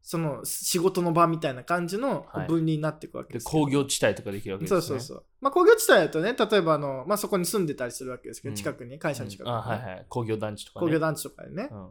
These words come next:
Speaker 1: あの、まあ、ただしなんかこう、それもさ、まあ、昔だとありえないわけですね。
Speaker 2: うんうんうん。
Speaker 1: うん。で、要は、あの、工場みたいなボンとできて、その周辺住むっていうのも、まあ、ありえないわけで。
Speaker 2: うん。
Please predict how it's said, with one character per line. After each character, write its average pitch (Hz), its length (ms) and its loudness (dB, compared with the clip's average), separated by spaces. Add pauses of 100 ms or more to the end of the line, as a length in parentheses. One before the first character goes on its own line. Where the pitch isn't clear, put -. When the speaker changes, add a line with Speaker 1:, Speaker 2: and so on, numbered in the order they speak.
Speaker 1:
あ 151 160 -6
の、 139 240 -8
ま 233 120 4
あ、 - 20 2
た 453 120 8
だ 220 120 8
し 196 140 0
な 226 100 2
ん 240 80 -2
か 165 120 -6
こ 160 260 -2
う、 165 60 -6
そ 233 120 4
れ 302 80 6
も 381 140 2
さ、 311 420 0 (400)
ま 220 80 2
あ、 202 40 4
昔 302 260 4
だ 415 100 6
と 170 140 2
あ 147 40 4
り 160 80 4
え 185 40 2
な 185 100 0
い 135 40 -2
わ 113 80 -8
け - 80 -20
で - 60 -12
す - 140 -10
ね。 269 160 -8
Speaker 2:
う 123 40 -14
ん 117 40 -8
う - 20 -8
ん 110 40 -8
う - 20 -10
ん。 98 340 -12
Speaker 1:
う 135 40 -10
ん。 123 240 -12 (1300)
で、 180 160 2
要 285 260 6
は、 175 500 4
あ 156 60 -4
の、 147 220 -6
工 440 260 10
場 466 260 8
み 226 120 0
た 185 120 6
い 160 40 4
な 156 80 2
ボ 185 120 4
ン 254 80 2
と 165 120 2
で 151 100 2
き - 120 -12
て、 147 100 -4
そ 190 100 -4
の 233 120 0
周 320 200 0
辺 311 180 0
住 330 280 2
む 208 60 -6
っ - 40 -20
て 214 80 -2
い 208 60 6
う 196 80 2
の 147 100 -2
も、 185 220 -2
ま 175 120 2
あ、 143 40 2
あ 135 80 -2
り 151 80 0
え 170 80 0
な 170 100 -4
い 123 100 -8
わ 127 140 -14
け - 100 -14
で。 127 300 -14
Speaker 2:
う 139 60 -4
ん。 107 260 -4